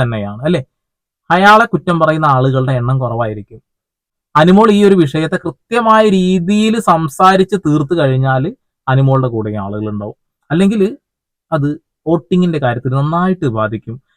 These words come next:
പക്ഷെ ഈ വീക്കെൻഡ് എപ്പിസോഡ് ഷൂട്ട് കഴിഞ്ഞാൽ പിന്നെ ലൈവ് വരും, അതായത് ഞായറാഴ്ച രാത്രി പത്തേ മുപ്പത് ഇത് ലൈവ് വരും. ആ ലൈവ് കണ്ണും കാതും കൂർപ്പിച്ച് കണ്ടുകൊണ്ടിരിക്കാൻ ഇഷ്ടം പോലെ ആളുകളുണ്ടാവും. അവിടെ എന്ത് സംഭവിക്കുമെന്ന്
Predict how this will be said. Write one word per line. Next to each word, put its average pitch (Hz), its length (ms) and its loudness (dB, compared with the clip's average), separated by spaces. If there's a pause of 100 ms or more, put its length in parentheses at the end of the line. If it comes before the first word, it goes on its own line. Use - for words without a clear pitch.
(180)
പക്ഷെ 143 160 0
ഈ 190 180 2
വീക്കെൻഡ് 185 460 -2
എപ്പിസോഡ് 214 440 0
ഷൂട്ട് 185 300 2
കഴിഞ്ഞാൽ 165 540 0 (180)
പിന്നെ 151 180 -2
ലൈവ് 127 360 2
വരും, - 140 -8 (300)
അതായത് 135 200 -2
ഞായറാഴ്ച 147 540 2
രാത്രി 165 360 -2
പത്തേ 135 220 -10
മുപ്പത് 139 460 -2
ഇത് 127 60 -2
ലൈവ് 113 260 -2
വരും. 101 140 -6 (480)
ആ 147 60 4
ലൈവ് 185 640 4 (400)
കണ്ണും 202 360 4
കാതും 202 540 4
കൂർപ്പിച്ച് 202 540 2
കണ്ടുകൊണ്ടിരിക്കാൻ 185 1040 4
ഇഷ്ടം 175 400 -2
പോലെ 151 160 2
ആളുകളുണ്ടാവും. 127 920 -2
അവിടെ 180 320 2
എന്ത് 185 260 2
സംഭവിക്കുമെന്ന് 156 760 -2